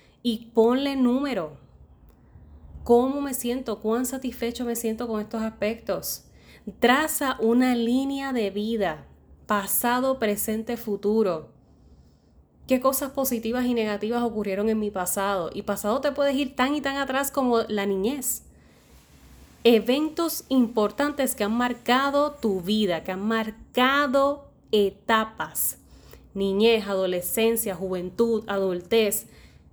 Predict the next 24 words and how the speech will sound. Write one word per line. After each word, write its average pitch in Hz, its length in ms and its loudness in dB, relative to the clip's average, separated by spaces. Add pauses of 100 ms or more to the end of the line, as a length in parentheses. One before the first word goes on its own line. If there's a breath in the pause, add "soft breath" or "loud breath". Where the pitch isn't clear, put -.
(220)
envejecer. 214 840 2 (2250)
Coloca 226 600 2 (100)
positivo, 220 760 2
negativo 202 580 2
en 208 80 4
mi 196 140 4
presente. 196 840 -2
¿Qué 233 100 0
ha 240 60 4
ocurrido? 220 680 0 (680 soft breath)
¿Cómo 247 300 6
lo 254 80 0
he 233 60 0
sobrellevado? 214 880 -2 (720 soft breath)
Y 233 120 4
ese 247 220 4
futuro, 269 640 -2
¿cómo 262 520 4
se 196 380 -4
ve 190 460 -4 (200)
el 180 160 -4
futuro 226 880 -2
en 180 360 -4
mi 202 340 0